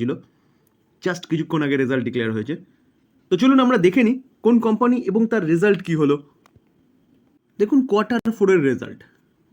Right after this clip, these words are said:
just কিছুক্ষণ আগে বলতে এই বাইশ তারিখ দেখুন উনিশটা মানে সাতটা, সাতটার সময়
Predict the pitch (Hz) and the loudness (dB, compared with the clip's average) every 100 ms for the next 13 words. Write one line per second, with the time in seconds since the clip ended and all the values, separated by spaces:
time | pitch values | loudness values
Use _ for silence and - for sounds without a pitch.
0 | - 185 196 196 175 180 196 185 180 180 | -8 -6 -6 -8 -8 -4 -2 2 2 2
1 | 175 202 - _ _ _ _ _ - 180 | 0 -4 -4 _ _ _ _ _ -8 -2
2 | 147 175 180 175 160 160 208 208 _ _ | -2 -2 -2 -4 -2 -6 -6 -8 _ _
3 | _ _ _ _ _ _ _ _ _ 165 | _ _ _ _ _ _ _ _ _ -2
4 | 196 185 139 131 180 - 131 - 120 - | -2 -2 -4 -4 -6 -6 -10 -6 -10 -10
5 | _ - 147 147 165 160 139 | _ -14 -10 -6 -6 -4 -4